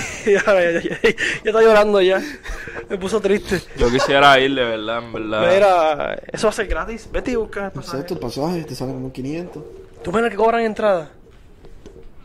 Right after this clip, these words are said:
Speaker 3: No
Speaker 1: Como
Speaker 3: creo,
Speaker 1: un
Speaker 3: no
Speaker 1: negocio
Speaker 3: creo.
Speaker 1: cobra, cobra entrada.
Speaker 3: No tiene nombre, cuidado.
Speaker 1: No, no, no, nos va a auspiciar pronto el
Speaker 3: Sí,
Speaker 1: podcast, más
Speaker 3: pronto.
Speaker 1: nadie.
Speaker 2: Mira, creo que <laughs> está co-, se está cobrando ya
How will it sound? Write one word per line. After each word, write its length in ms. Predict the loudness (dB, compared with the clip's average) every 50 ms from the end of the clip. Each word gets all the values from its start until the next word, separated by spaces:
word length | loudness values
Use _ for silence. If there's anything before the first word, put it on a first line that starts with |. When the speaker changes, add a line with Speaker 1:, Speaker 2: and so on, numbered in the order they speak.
| -20 -20 -20 -20 -20 -20 -20 -20 -20 -14 -6
Speaker 3:
No 80 | -4 -2
Speaker 1:
Como 140 | 0 0
Speaker 3:
creo, 220 | 0 0 0 -2 -4
Speaker 1:
un 60 | -6
Speaker 3:
no 60 | -4 -2
Speaker 1:
negocio 300 | 0 0 0 0 -2 -4
Speaker 3:
creo. 60 | -2
Speaker 1:
cobra, 160 | -2 -2 -4
cobra 240 | -4 -6 -8 -8 -8 -8
entrada. 460 | -8 -8 -6 -6 -6 -6 -8 -10 -14 -20 -20 -20 -18 -18 -18 -18 -18 -20 -20 -20 -20 -20 -20 -20 -20 -20 -20 -20 -20 -18
Speaker 3:
No 340 | -16 -16 -14 -14 -14 -14 -14
tiene 180 | -12 -12 -12
nombre, 280 | -12 -12 -12 -12 -12 -12
cuidado. 320 | -12 -12 -12 -12 -12 -14 -14 -16 -20 -20 -20 -20 -20 -20 -20 -20 -20 -20 -20 -20 -20 -20 -20 -20 -20 -20 -20 -20 -20 -20 -20 -12
Speaker 1:
No, 120 | -10 -8
no, 80 | -8 -8 -10 -8 -6
no, 80 | -2 -2 0 -2 -2 -2 -4 -6 -8 -8 -10
nos 100 | -6 -4
va 20 |
a 40 | -4
auspiciar 420 | -4 -4 -6 -4 -2 0 0 0 -2
pronto 280 | -4 -6 -6 -6 -10
el 60 | -8
Speaker 3:
Sí, 60 | -4 -2
Speaker 1:
podcast, 280 | -2 -2 -2 -4 -4
más 140 | -4 -4 -4
Speaker 3:
pronto. 200 | -4 -4 -2 0
Speaker 1:
nadie. 160 | 2 6 8
Speaker 2:
Mira, 160 | 8 10 10
creo 260 | 10 10 8 8 6 6
que 140 | 6 4 4
<laughs> 200 | 4 4 2 0
está 240 | 2 4 4 4 6
co-, 160 | 6 4 4
se 80 | 4 2
está 180 | 2 2 2
cobrando 480 | 4 6 4 6 6 6 4 4 2 4
ya 600 | 4 6 8 8 10 10 10 10 10 8 8